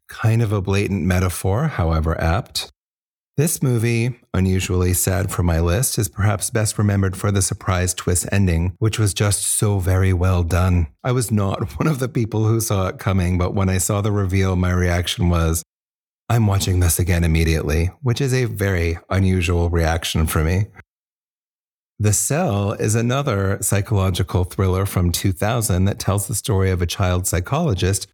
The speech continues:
who utilizes an experimental virtual reality tool to access the subconscious mind of a serial killer who is in a coma in order to find the location of his most recent victim. For me,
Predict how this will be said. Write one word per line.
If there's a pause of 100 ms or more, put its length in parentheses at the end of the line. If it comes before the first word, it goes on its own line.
(100)
who
utilizes
an
experimental
virtual
reality
tool
to
access
the
subconscious
mind
of
a
serial
killer (260)
who
is
in
a
coma (380)
in
order
to
find
the
location
of
his
most
recent
victim. (240)
For
me,